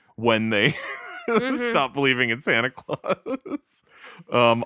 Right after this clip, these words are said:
Speaker 1: also, two movies in a row with Judge Reinhold.
Speaker 2: I know. How did we do that?
Speaker 1: That was so weird when I
Speaker 2: I
Speaker 1: saw his name in the credits, and I was like, "Oh, shit. Well, I, so, well, what does he do in this movie?" Next to nothing.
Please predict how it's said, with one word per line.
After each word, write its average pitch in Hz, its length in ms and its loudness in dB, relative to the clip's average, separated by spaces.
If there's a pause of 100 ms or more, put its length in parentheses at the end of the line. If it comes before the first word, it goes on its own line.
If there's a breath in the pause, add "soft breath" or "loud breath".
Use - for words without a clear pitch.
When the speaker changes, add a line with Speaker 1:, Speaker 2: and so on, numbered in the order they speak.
Speaker 1:
also, 135 360 2
two 135 180 -4
movies 123 280 -2
in 127 60 -2
a 120 60 -2
row 110 140 2
with 113 100 -4
Judge 110 200 -2
Reinhold. 104 540 -6
Speaker 2:
I 214 140 -8
know. 254 280 -8
How 185 200 -8
did 269 160 -8
we 226 160 -8 (100)
do 214 160 -8
that? - 220 -10
Speaker 1:
That 147 160 2
was 180 220 2
so 135 520 0 (100)
weird 135 400 0
when 139 120 0
I 123 40 2
Speaker 2:
I 120 40 0
Speaker 1:
saw 117 200 0
his 139 200 -2
name 147 160 0
in 139 40 -2
the 131 60 -2
credits, 143 460 -2
and 131 40 -4
I - 20 -2
was 113 100 -4
like, 101 120 -8
"Oh, 98 160 -2
shit. 135 460 -6
Well, 98 320 -6
I, 104 320 -4
so, 107 240 -14
well, 110 320 -6
what 135 180 0
does 165 140 0
he 202 120 -2
do 180 180 0
in 131 80 -2
this 117 140 -6
movie?" 107 440 -4
Next 123 300 -2
to 139 80 -6
nothing. 98 300 -6